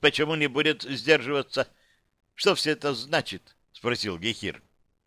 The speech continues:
«А вы же почувствовали?» — дед улыбнулся. «Тиамат прорвалась в Дархасан. Вероятнее всего, Мордук не сдержится и сожжёт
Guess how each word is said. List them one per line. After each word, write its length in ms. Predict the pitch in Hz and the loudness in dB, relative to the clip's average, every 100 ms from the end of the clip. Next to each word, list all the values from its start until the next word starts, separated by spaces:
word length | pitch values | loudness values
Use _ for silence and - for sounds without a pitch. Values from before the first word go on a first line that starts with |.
| _ _ _ | _ _ _
«А 160 | 95 117 | 2 4
вы 180 | 131 | 4
же 200 | 110 82 | 2 -2
почувствовали?» — 1080 | 73 - 104 - 175 170 - 170 147 92 64 - _ _ _ _ | -4 -2 -2 -2 -2 -4 -2 -2 0 -4 -6 -18 _ _ _ _
дед 300 | 92 120 104 | 0 2 2
улыбнулся. 680 | 113 131 151 120 76 - - _ _ _ _ _ _ | 0 0 0 -4 -8 -12 -14 _ _ _ _ _ _
«Тиамат 800 | - 120 131 127 156 180 - - _ _ - | 0 6 6 6 2 2 0 -10 _ _ -2
прорвалась 680 | 120 135 131 147 147 123 101 | 4 4 4 2 4 4 2
в 120 | 98 | 0
Дархасан. 720 | 120 110 131 131 - 73 53 _ _ _ _ _ - | 0 2 0 0 -2 -4 -6 _ _ _ _ _ -4
Вероятнее 680 | 101 120 156 165 - 147 | 2 6 6 6 2 -4
всего, 300 | 127 131 151 | -2 2 2
Мордук 540 | 151 139 139 135 156 120 | 4 2 2 0 0 -2
не 200 | 131 131 | -4 -4
сдержится 760 | 92 95 156 139 117 127 - | -2 4 4 4 -2 -6 -2
и 80 | 127 | -2
сожжёт 960 | - - 127 101 87 120 120 120 90 | -2 0 0 0 0 4 6 4 0